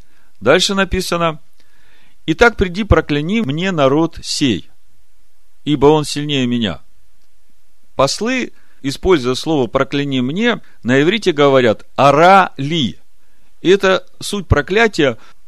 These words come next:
ну, скажи слово против них.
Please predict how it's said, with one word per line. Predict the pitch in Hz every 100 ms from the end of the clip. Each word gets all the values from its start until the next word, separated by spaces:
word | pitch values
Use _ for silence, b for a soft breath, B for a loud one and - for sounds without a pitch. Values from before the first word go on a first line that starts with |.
| -
ну, | - 156 156 - - - - - -
скажи | - 185 196
слово | - 202 180
против | 165 165 156 151
них. | 147 143 - -